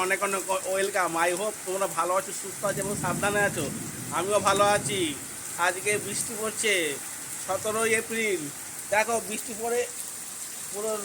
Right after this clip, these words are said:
জ-, জমে গেছে, জল জমে গেছে রাস্তায়।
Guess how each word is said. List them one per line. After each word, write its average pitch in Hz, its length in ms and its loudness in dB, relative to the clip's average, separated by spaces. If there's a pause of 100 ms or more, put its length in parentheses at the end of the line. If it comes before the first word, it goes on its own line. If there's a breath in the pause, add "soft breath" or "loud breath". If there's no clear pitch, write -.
(140)
জ-, 180 340 -4
জমে 196 280 2
গেছে, 202 260 0 (1040)
জল 196 240 2
জমে 214 220 -4
গেছে 208 160 -2 (100)
রাস্তায়। 165 480 0